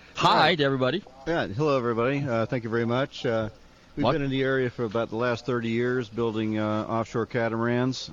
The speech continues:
Speaker 2: Uh, we build the boats from, uh, twenty-five foot to forty-three feet and won several world championships here, and, uh, looking forward to this weekend.
Speaker 1: Okay, well, good. So, uh, how did you get in the boat business there, basically, Jay?
Speaker 2: Well, probably by mistake.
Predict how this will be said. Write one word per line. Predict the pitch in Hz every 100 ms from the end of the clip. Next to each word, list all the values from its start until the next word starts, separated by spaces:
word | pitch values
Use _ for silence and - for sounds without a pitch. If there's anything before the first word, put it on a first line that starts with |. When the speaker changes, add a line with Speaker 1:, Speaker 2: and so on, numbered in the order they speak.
| -
Speaker 2:
Uh, | 98 95 90 87 85 80 - - - - - -
we | 113
build | 110 110
the | 104
boats | 113 113 -
from, | 120 107 104
uh, | 101 101 98
twenty-five | - 120 110 117 107
foot | - 120 123
to | 120
forty-three | - 110 107 120 120
feet | - 127 147 - - - - -
and | 104 98 95 95 92 92 - 92
won | 104 101
several | - 107 107
world | 95 104 98
championships | 113 107 113 101 117 - -
here, | 117 139
and, | 123 98 - - - - - 120
uh, | 113
looking | 117 117
forward | 135 131
to | 123
this | 131 -
weekend. | 160 160 120 90 98 - - - - - - - 170
Speaker 1:
Okay, | 208 143
well, | 156 156
good. | 233 110
So, | - 139 139 139
uh, | 135 135 123 123
how | - 233
did | 233
you |
get | 233
in | 202
the | 135
boat | 127
business | 110 101 95
there, | 101
basically, | 92 98 98 104 90
Jay? | 101 123 - - - - -
Speaker 2:
Well, | 107 135 143
probably | 160 156 143
by | 127
mistake. | 123 110 135 120